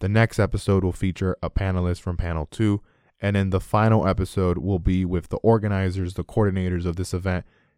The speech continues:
more of the technicalities. That is just as important because without their work, without their diligent work,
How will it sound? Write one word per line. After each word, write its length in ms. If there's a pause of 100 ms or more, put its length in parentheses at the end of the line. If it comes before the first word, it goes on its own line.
(100)
more 200
of 40
the 100
technicalities. 1000 (260)
That 160
is 100
just 220
as 100
important 480
because 280
without 400
their 180
work, 380
without 300
their 120
diligent 560
work, 300